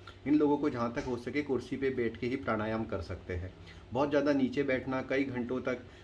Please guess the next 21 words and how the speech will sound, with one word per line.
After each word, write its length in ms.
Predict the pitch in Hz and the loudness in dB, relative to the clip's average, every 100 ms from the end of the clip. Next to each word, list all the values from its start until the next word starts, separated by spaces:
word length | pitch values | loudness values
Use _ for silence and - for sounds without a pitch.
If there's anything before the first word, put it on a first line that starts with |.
| - | -4
पूजा 220 | 127 131 | 0 2
पाठ 300 | 127 127 - | 2 2 2
में 420 | 127 127 120 120 117 | 2 2 0 -2 0
या 160 | 120 | 0
फिर 280 | 117 123 120 | 2 0 -2
किसी 200 | 123 - | -4 -4
भी 80 | 127 | -2
तरीके 300 | 123 123 123 | -2 0 0
से 120 | 117 | 2
आलती 260 | 123 113 127 | 2 2 -2
पालती 340 | 117 117 117 | 0 0 0
बैठ 240 | 120 113 - | 0 0 0
के 80 | 123 | -4
खाना 300 | 117 113 120 | -2 -2 -2
खाना, 280 | 117 120 | -2 -2
इससे 280 | 120 120 151 | -2 -2 -2
घुटनों 320 | 127 117 127 | -2 -2 -2
की 140 | 123 131 | -2 -2
जो 120 | 127 | -2
चिकनाई 420 | - 101 107 123 | -2 -4 0 0
है 200 | 117 123 | 0 -4